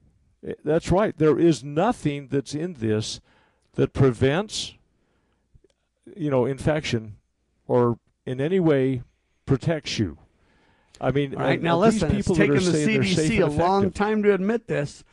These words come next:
Speaker 2: but they're even admitting this now. Headline says this. Oh, well, let me get, okay. C D C internal report calls Delta variant as contagious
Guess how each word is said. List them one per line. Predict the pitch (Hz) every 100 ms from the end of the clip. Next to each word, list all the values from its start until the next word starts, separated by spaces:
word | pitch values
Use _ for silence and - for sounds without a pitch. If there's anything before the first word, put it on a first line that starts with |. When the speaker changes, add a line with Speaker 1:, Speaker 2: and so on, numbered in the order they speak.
| _ _ -
Speaker 2:
but | 151
they're | 175 185
even | 190
admitting | 190 190 220 226 190 160
this | 147 147 - -
now. | 147 135 113 104 _ _ - _
Headline | 175 196 214 196 185
says | - 185 175 170 160 151 -
this. | 143 170 123 - - - _ _ _ _ _ _ _ _ _ _ _ _ _ _ _ -
Oh, | 165 165
well, | 160 151
let | 151
me | 156 151
get, | 143 147 - _ _ _ _ _ _ _ _ - _ _ _ -
okay. | 147 156 127 - _ _ _ _ _ _ _
C | - - 220
D | 233 220
C | - 220 214 202
internal | 196 - 202 196 185
report | 175 - 202 208
calls | - 185 180
Delta | 151 185 175
variant | 165 180 185 196 233 - _ _ _ _ _ _
as | - 165
contagious | - 143 185 196 190 196 -